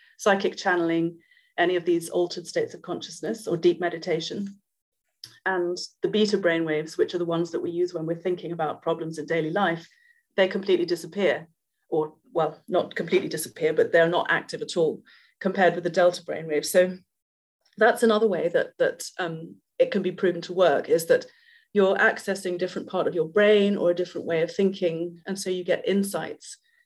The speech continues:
um, that you perhaps wouldn't in your waking life normally. It's like when, um, you know, when you go to sleep thinking about something, and then in the morning when you wake up, you suddenly know the answer.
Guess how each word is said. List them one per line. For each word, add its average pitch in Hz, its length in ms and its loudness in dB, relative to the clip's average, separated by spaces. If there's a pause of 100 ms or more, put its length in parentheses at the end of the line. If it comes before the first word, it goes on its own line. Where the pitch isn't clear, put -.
(140)
um, 165 360 -6
that 151 120 6
you 160 100 -4
perhaps 175 360 -2
wouldn't 165 360 -4
in 160 360 -12
your 170 120 -4
waking 165 340 2
life 160 340 -6
normally. 165 480 -2 (220)
It's 240 160 4
like 226 200 6
when, 214 320 2
um, 190 260 -2 (760)
you 226 80 2
know, 208 100 6
when 196 160 6
you 190 260 2 (400)
go 196 140 4
to 196 140 2
sleep 196 200 0
thinking 196 280 0
about 165 240 -2
something, 160 420 -6 (260)
and 185 140 -2
then 190 100 2
in 190 60 2
the 190 80 -2
morning 190 240 2
when 175 120 2
you 180 80 0
wake 175 220 2
up, 190 200 -2
you - 60 -14
suddenly 175 280 -4
know 170 140 2
the 190 100 2
answer. 160 480 -6